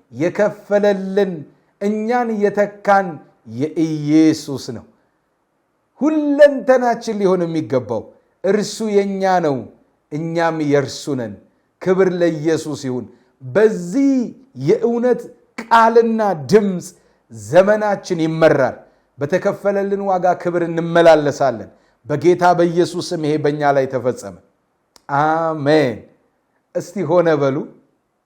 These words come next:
ሆነ። ክብር ለኢየሱስ ይሁን። እንግዲህ ይሄ ተከፍሏል የሚለው ትምህርታችን ሰፊ ሐሳብ ነው። ተከፍሏል ከተባለ፣ እ፣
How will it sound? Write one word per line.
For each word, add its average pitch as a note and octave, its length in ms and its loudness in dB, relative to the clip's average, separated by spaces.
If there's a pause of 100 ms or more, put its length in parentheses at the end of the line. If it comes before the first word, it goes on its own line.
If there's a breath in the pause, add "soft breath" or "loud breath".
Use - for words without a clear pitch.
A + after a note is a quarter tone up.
(520)
ሆነ። D3+ 220 6 (160)
ክብር E3 260 2
ለኢየሱስ D#3+ 540 4
ይሁን። A2+ 160 -6 (300 soft breath)
እንግዲህ B3+ 340 2 (1160)
ይሄ F3+ 100 4 (100)
ተከፍሏል A3+ 680 4
የሚለው G#3+ 480 2
ትምህርታችን G3 640 -4
ሰፊ B3+ 280 -4 (140)
ሐሳብ F3+ 500 2
ነው። F3 180 4 (560 loud breath)
ተከፍሏል F#3+ 580 2
ከተባለ፣ F3+ 520 2 (360)
እ፣ E3 100 -4